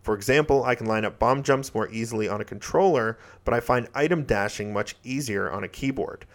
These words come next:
My question is, am I allowed to switch back and forth between keyboard and controller during a race? Could I use a keyboard for most of my run, but switch to a controller to line up, say, I P P J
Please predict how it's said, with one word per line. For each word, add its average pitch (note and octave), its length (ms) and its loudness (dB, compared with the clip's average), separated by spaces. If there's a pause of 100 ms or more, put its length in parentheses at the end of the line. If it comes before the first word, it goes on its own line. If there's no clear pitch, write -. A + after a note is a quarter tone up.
(320)
My - 80 -4
question E3 440 4
is, F#2+ 420 -6
am D#3+ 180 2
I F#3+ 80 4
allowed A2 300 2
to A#2+ 60 -12
switch - 300 -4
back G2+ 200 -2
and D#3 80 -10
forth G#2+ 260 0
between G2 320 -8
keyboard A#2 360 2
and G#2 140 -8
controller G2 540 -2
during G2 280 -2
a A2 60 0
race? D3 400 -2 (340)
Could D3+ 200 10
I F3 60 6
use F#3 200 2
a F#3+ 40 2
keyboard G#2+ 500 2
for - 100 -6
most G#2+ 260 0
of A2+ 60 -4
my G#2+ 80 2
run, G2 260 0
but F#2+ 160 0
switch - 300 -4
to - 100 -2
a G2 60 -2
controller A#2+ 680 2
to A2 180 -8
line G#2 260 0
up, G2+ 240 -2
say, G2 440 -2 (220)
I A2+ 140 -2
P A2 160 -2
P G#2 180 -8
J G#2+ 520 2